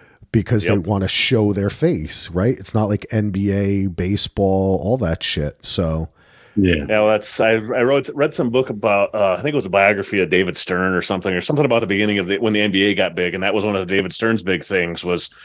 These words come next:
Speaker 2: when Bert, when Bird and Magic and Jordan came in, focus on their faces so
Speaker 1: Yep.
Speaker 2: people know who they are, and they became
Speaker 3: Mm-hmm.
Speaker 2: the,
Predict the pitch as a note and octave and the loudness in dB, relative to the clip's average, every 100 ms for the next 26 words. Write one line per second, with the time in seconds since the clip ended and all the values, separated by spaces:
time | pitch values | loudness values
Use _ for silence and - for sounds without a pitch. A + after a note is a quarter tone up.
0 | - _ _ G#2 F#2 D#2 A2 A#2 G2+ F#2 | -20 _ _ 0 0 2 0 2 -2 0
1 | G#2+ G#2+ G2 G2 G#2 G2+ F2+ F2 G#2 A#2+ | 2 2 0 2 0 0 -8 -2 0 0
2 | F#2+ F2+ F2 F2+ A#2 A2+ B2 A#2 A2 G#2+ | -2 -4 -4 -4 0 0 2 2 2 2
3 | A2 A#2+ - E2 - F2+ G2 G2 F#2+ G2 | 2 0 -2 -4 -4 -2 -4 -2 0 0
4 | F#2 G#2 F#2+ G2 G2+ D2 - _ _ _ | 2 2 2 2 2 0 -8 _ _ _
5 | - F2+ E2 D2+ _ _ _ E2+ F#2+ F2+ | -6 -6 -6 -14 _ _ _ -6 -2 0
6 | F#2+ F#2+ G2 F2 F#2 F#2 | 2 2 2 2 0 -4